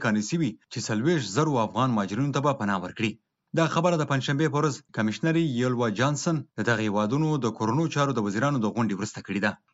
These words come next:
هغه سند چې آژانس فرانس پرس لیدلی، پکې راغلي دي چې جرمني به د دې جملې تر ټولو زیاتو مهاجرینو ته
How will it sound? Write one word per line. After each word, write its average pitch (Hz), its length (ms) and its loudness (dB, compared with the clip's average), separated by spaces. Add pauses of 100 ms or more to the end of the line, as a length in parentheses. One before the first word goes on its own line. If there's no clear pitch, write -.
هغه 175 200 2
سند 175 260 2
چې 143 180 2
آژانس 139 320 0
فرانس 127 260 0
پرس 147 160 -2 (260)
لیدلی، 147 380 2
پکې 110 300 -2
راغلي 135 280 2
دي 139 100 0 (280)
چې - 60 -10 (100)
جرمني 113 380 2
به 170 80 4
د 131 140 0
دې 139 140 2
جملې 131 300 2
تر 120 80 0 (120)
ټولو 214 200 2 (100)
زیاتو 131 320 0
مهاجرینو 107 460 -2
ته 139 60 2